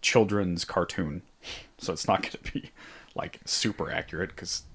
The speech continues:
that'd be a bummer. But O-, otherwise, just do a, a general time period story.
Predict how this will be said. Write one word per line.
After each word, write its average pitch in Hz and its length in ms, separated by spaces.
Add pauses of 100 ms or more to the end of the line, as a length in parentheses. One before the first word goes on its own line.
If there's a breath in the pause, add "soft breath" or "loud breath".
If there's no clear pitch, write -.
that'd 78 160
be 76 120
a 85 40
bummer. 85 360 (920)
But 127 340 (580)
O-, 175 240
otherwise, 139 920
just 131 360
do 151 200
a, 135 260 (400)
a 110 120
general 117 880
time 127 440
period 98 440
story. 98 400